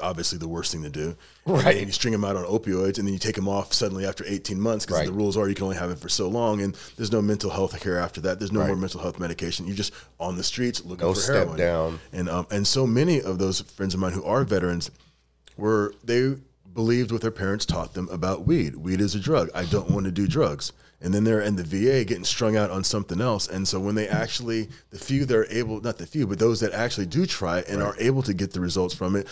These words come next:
Speaker 1: it's an amazing transformation to witness. And just seeing how something so natural is able to help them in, with their life is profound. But really just seeing the profound disappointment they've had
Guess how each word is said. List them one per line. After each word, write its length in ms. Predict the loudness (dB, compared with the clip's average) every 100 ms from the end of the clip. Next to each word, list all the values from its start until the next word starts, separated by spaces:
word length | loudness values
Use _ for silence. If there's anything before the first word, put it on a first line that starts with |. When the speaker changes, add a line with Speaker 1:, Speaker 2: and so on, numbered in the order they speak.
| -10 -6
Speaker 1:
it's 140 | -2
an 60 | 0
amazing 280 | 2 2 0
transformation 600 | -4 -4 -2 -2 -2 -4
to 100 | -2
witness. 340 | -2 -4 -8
And 140 | -6 -4
just 260 | -2 -2 -6 -14 -4
seeing 640 | 0 2 0 0 -4 -8 _ _
how 180 | -4 -2
something 400 | -2 -4 -6 -8
so 220 | -2 0
natural 580 | 2 2 0 -2 -6 -6
is 160 | -6 -4
able 280 | -2 0 -2
to 240 | -2 -4
help 260 | -4 -4 -4
them 160 | -2
in, 160 | -2 -4 _ _
with 140 | -14 -6
their 140 | -2
life 340 | 0 0 -2
is 140 | -6 -6
profound. 520 | -6 -8 -6 -4 -6 -10 -20 _
But 100 | -4
really 260 | 2 4 4
just 200 | 2 0
seeing 440 | 0 -2 -2 -4 -10 -20
the 80 | -16
profound 460 | -6 -4 -2 0 0
disappointment 720 | 0 -4 -4 -6 -6 -8 -6
they've 140 | -6
had 320 | -2 -2 -2